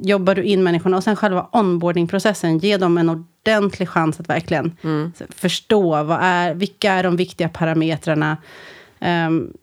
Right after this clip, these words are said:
Speaker 1: och framförallt ett, ett samtal i början, vad förväntar vi oss av dig?
Speaker 2: Mm.
Speaker 1: Eh, vad kan vi förvänta oss av dig? Och tvärtom då tillbaka, vad, vad, vad förväntar du dig av oss? För
Speaker 2: Mm.
Speaker 1: att den dialogen tror jag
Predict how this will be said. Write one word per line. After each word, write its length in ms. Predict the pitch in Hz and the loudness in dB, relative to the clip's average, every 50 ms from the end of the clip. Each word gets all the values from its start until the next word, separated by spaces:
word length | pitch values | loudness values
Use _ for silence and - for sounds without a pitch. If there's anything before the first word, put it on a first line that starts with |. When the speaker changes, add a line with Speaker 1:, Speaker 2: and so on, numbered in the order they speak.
| _ - | _ -16
Speaker 1:
och 140 | - 147 - | -12 -6 -2
framförallt 580 | - - 202 - 214 190 185 196 214 - - - | 0 0 0 2 2 2 2 0 -2 -6 -4 -2
ett, 260 | 190 196 190 - - | -2 -2 -2 -2 -2
ett 200 | 202 202 196 - | -4 -4 -2 0
samtal 360 | 214 202 196 185 190 185 170 180 | 0 2 2 2 0 0 0 0
i 40 | |
början, 460 | 170 180 185 180 180 190 190 180 180 175 | 2 2 2 2 2 2 2 2 0 0
vad 200 | 196 196 185 - | 0 0 0 -2
förväntar 760 | - 196 180 180 185 175 175 170 170 _ - 175 175 170 | -2 -2 0 2 2 2 2 0 -2 _ -2 0 0 0
vi 480 | 170 170 170 185 180 175 170 165 160 - | 0 -2 0 0 2 2 2 0 0 0
oss 240 | 165 165 165 - - | -2 -4 -2 -2 -2
av 180 | 156 151 151 | -2 -2 0
dig? 260 | 160 160 160 185 247 320 | 0 0 0 2 0 0
Speaker 2:
Mm. 280 | 160 160 143 139 147 156 - - - - - - - - | 0 -2 -2 -2 -4 -6 -10 -16 -20 -20 -20 -16 -6 -2
Speaker 1:
Eh, 300 | 170 170 165 160 165 165 | 0 2 2 2 2 2
vad 120 | 175 208 202 | 2 0 2
kan 160 | - 233 220 | 2 2 2
vi 80 | 220 190 | 2 0
förvänta 420 | - 202 226 254 254 233 - 220 | 0 2 2 2 2 2 2 0
oss 100 | 214 - | 2 2
av 120 | 208 180 | 0 2
dig? 280 | 170 160 156 160 160 - | 2 2 2 2 2 0
Och 100 | 180 - | 0 0
tvärtom 380 | - 190 165 - - 170 165 165 | 0 0 0 0 0 0 0 0
då 80 | 156 | 0
tillbaka, 400 | 165 165 165 160 165 165 180 175 | -2 -2 -2 -2 -2 0 0 0
vad, 120 | 175 170 - | 0 0 -2
vad, 360 | - 170 180 180 175 175 170 170 - | -2 0 0 2 2 0 -2 -4 -4
vad 180 | - 185 175 | -2 -2 -2
förväntar 400 | 180 190 180 190 180 185 175 190 | 0 0 0 2 2 2 0 0
du 160 | 175 180 180 170 | 0 2 2 2
dig 140 | 180 175 | 2 2
av 60 | 185 202 | 2 2
oss? 400 | 226 233 - - - - - 208 180 | 0 -2 -2 -4 -8 -8 -8 -6 -2
För 80 | 247 185 | -2 -2
Speaker 2:
Mm. 100 | 180 170 | -2 -2
Speaker 1:
att 260 | 170 - 208 196 185 | -4 -2 -2 0 2
den 220 | 220 220 220 226 | 2 4 4 4
dialogen 640 | 214 240 240 233 240 311 320 214 175 165 165 165 165 | 2 2 2 4 4 4 4 2 2 2 0 0 0
tror 140 | 170 185 175 | 2 2 2
jag 220 | 170 170 170 156 | 2 2 2 0